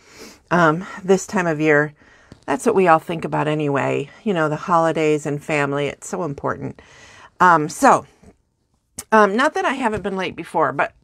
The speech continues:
this time I have a really good excuse. <laughs> So, okay. So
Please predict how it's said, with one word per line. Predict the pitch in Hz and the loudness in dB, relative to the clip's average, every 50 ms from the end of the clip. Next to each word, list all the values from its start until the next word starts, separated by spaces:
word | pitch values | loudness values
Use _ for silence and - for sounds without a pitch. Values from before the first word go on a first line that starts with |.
| _ - | _ -6
this | 220 285 294 - | -4 -4 -4 -6
time | - 262 226 180 - | -8 -10 -10 -8 -8
I | - 202 | -8 -8
have | 233 233 202 202 208 | -8 -6 -4 -4 -2
a | 196 180 | -2 -4
really | 185 180 190 196 190 202 196 | -4 -4 -2 -2 0 -2 -2
good | 170 196 185 170 | -2 -4 -4 -2
excuse. | 170 165 - - - _ - 214 220 214 196 170 135 - _ _ - 240 - - - - | -4 -4 -6 -8 -20 _ -8 -4 -2 0 0 0 -2 -8 _ _ -16 -16 -14 -14 -6 2
<laughs> | - 403 - - 311 | 2 2 2 2 -6
So, | 277 - - 349 - 320 311 285 254 220 196 185 208 240 - - - - - - - - | -6 -6 -10 -2 4 8 8 10 10 8 8 6 4 2 -2 -20 -20 -20 -20 -16 -6 0
okay. | - 370 - 392 262 170 143 _ _ _ _ _ - - | 0 2 2 2 0 0 -4 _ _ _ _ _ -6 -6
So | - - - - - 302 277 277 269 269 262 | -6 -8 -14 -6 0 2 4 4 2 2 0